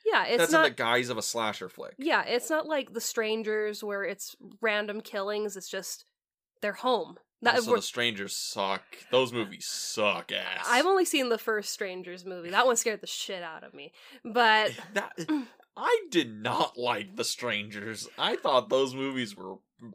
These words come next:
Speaker 2: were actively bad. <laughs>
Speaker 1: I didn't like it because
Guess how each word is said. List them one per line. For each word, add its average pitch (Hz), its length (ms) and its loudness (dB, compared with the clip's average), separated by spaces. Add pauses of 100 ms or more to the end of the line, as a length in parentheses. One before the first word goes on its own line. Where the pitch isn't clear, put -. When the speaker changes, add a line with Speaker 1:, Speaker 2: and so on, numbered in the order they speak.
(120)
Speaker 2:
were 131 320 -2
actively 117 720 0
bad. 101 480 0 (260)
<laughs> - 280 -12
Speaker 1:
I 262 100 10
didn't 359 240 6
like 247 240 8
it 247 100 2
because 226 640 0